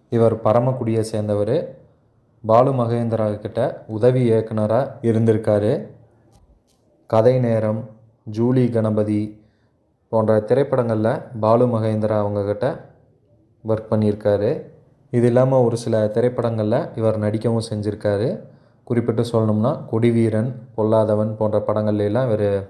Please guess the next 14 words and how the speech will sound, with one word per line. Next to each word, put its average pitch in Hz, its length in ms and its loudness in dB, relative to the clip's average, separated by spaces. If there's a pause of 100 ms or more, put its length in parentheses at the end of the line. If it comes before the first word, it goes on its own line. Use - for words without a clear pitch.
(800)
நடிச்சிருக்காரு. 107 680 0 (300)
மதுரையில 120 440 4 (160)
ஒரு 110 200 0 (360)
தயாரிப்பாளர்கிட்ட 107 960 0
கதை 104 240 -2
சொல்லிட்டு 104 460 -4 (1000)
நைட்டு 117 300 2 (140)
பஸ்ல 107 280 0 (400)
போகும்போது 110 540 0 (160)
திடீர்னு 110 360 -4
இவருக்கு 104 280 -2 (140)
நெஞ்சு 104 240 -4
வலி 104 180 0 (160)
வந்துட்டதா 101 400 -2